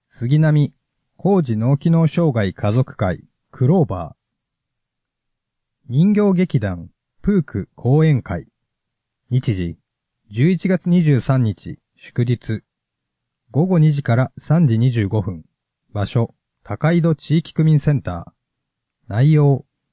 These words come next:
小狐コント、小狸ポン。ほか。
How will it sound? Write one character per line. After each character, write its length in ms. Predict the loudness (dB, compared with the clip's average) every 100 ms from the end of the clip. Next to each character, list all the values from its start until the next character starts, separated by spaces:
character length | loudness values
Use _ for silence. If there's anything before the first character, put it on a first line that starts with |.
| _ _ _
小 180 | -4 -2
狐 460 | 0 -2 0 0 -2
コ 200 | 0 0
ン 100 | 0
ト、 240 | -4 -8 _ _
小 160 | -4
狸 380 | 0 2 0 -2
ポ 160 | -6 -6
ン。 180 | -6 -14 _ _ _ -10
ほ 160 | -10
か。 240 | -4 -6